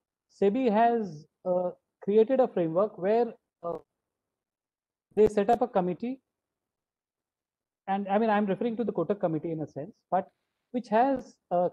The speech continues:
corporates along with all the various market participants, and then everyone discusses and decides, and then based on that, uh, these kind of frameworks are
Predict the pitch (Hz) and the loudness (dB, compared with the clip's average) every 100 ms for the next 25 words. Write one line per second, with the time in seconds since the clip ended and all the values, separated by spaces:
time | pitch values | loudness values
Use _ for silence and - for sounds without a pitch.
0 | - 190 202 202 294 294 - _ _ _ | -4 0 0 0 -4 -6 -20 _ _ _
1 | _ _ _ - 175 220 240 240 214 214 | _ _ _ -2 2 4 2 2 2 2
2 | 208 180 196 - 165 196 - 170 196 190 | 2 2 0 -2 -2 -2 -2 -2 -2 -4
3 | 247 247 240 220 233 240 190 185 233 240 | -2 0 0 0 -4 -4 -4 0 2 0
4 | 196 175 - 220 233 240 240 233 202 _ | -2 -4 2 2 4 2 0 -2 -10 _
5 | 160 160 214 240 226 247 233 247 202 220 | -12 -4 0 0 2 -2 0 0 4 2
6 | 226 247 240 262 - _ _ _ _ _ | 2 -2 0 -2 -2 _ _ _ _ _
7 | _ _ _ - 190 202 _ _ _ _ | _ _ _ -2 -2 -2 _ _ _ _
8 | _ _ 190 233 233 226 226 220 175 185 | _ _ -2 -2 2 2 2 0 -2 0
9 | 208 208 214 240 | 0 0 -2 -2